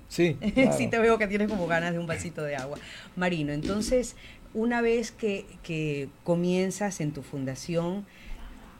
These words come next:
Speaker 2: ¿quieres alejarte un poco de la música? Porque eso te lleva a, a recordar aquel hombre viejo del cual el Señor te había sacado, una vida pasada. ¿Qué pasa después?
Speaker 1: Lo que sucede es que yo,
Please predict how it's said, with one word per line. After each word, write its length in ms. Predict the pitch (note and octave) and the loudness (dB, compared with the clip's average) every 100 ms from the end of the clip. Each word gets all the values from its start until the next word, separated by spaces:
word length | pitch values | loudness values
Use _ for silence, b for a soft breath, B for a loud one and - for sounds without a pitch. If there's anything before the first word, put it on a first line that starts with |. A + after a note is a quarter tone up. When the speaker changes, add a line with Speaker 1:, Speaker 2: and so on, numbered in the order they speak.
| - - - | -20 -20 -6
Speaker 2:
¿quieres 340 | G#3 A#3 C4+ | 4 4 4
alejarte 440 | A3+ F3+ F3+ G3 G3+ | 0 0 -2 -2 -2
un 100 | F#3 | -2
poco 320 | G#3 G3 G3+ | -2 0 2
de 100 | F3 | 2
la 100 | D#3 | 2
música? 640 | F3 A3 - A#3 A#3+ A#3+ B B | 0 0 -2 -4 -2 -4 B B
Porque 380 | F#3+ E3+ G#3+ A3+ | -4 2 6 6
eso 200 | A3+ B3+ | 6 0
te 180 | G#3+ F3 | 2 2
lleva 520 | F#3+ G#3 F3 D3 D3 - - | 2 4 2 0 -6 -14 -8
a, 240 | D3+ D3 - | -4 -4 -6
a 100 | D3+ | -6
recordar 640 | D#3 G3+ A#3 A3 D#3+ G3 G#3 | 0 2 4 4 2 2 2
aquel 320 | G3 F#3+ G3 | 0 -2 0
hombre 280 | G3 F#3 E3 | 0 2 0
viejo 420 | F3+ G3 F#3 A3 B B B B - E3+ | 0 -2 -2 -6 B B B B -16 -6
del 200 | D#3 D3 | -4 -6
cual 380 | - E3+ F3 G#3 | -4 0 0 0
el 100 | F#3 E3 | -6 -8
Señor 320 | D3 D3 D3+ | -4 -4 -4
te 100 | E3 | -4
había 260 | D3+ F3+ F#3+ | -4 -4 -6
sacado, 420 | C3+ C3 B2+ B2+ | -10 -10 -8 -4
una 180 | D#3 D#3+ | -4 -2
vida 320 | F3+ G#3 G#3 | -2 -2 -2
pasada. 480 | C#3 B2 C3+ B2+ B2 B B B - | -8 -10 -6 -6 -8 B B B -12
¿Qué 100 | - | -4
pasa 340 | G#3 G#3 F#3+ D3 | -2 -2 -4 -8
después? 360 | C3 - - - - B B B - | -10 -12 -18 -18 -20 B B B -4
Speaker 1:
Lo 100 | D3+ | 0
que 100 | E3+ | 2
sucede 760 | C#3+ - F3+ F#3+ G3+ G3 G#3 - | 0 2 6 6 6 4 2 0
es 220 | D#3 D3+ | -2 -2
que 400 | - E3+ E3 D3 | 0 2 4 2
yo, 180 | B2+ | 2